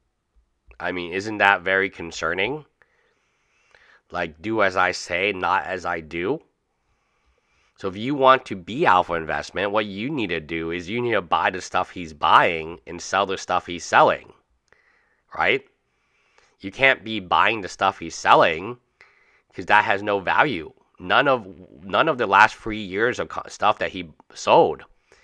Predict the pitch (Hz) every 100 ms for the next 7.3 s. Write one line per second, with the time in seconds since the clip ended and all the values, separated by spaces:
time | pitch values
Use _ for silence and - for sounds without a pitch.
0 | _ _ _ _ _ _ _ _ 98 95
1 | 95 92 90 76 _ _ _ _ _ _
2 | _ _ _ - - 98 98 98 95 123
3 | 107 95 104 101 101 - - 131 185 -
4 | 71 87 98 107 104 95 92 123 185 120
5 | 80 95 135 117 _ _ _ _ _ _
6 | _ _ _ _ _ _ _ _ 90 -
7 | 196 -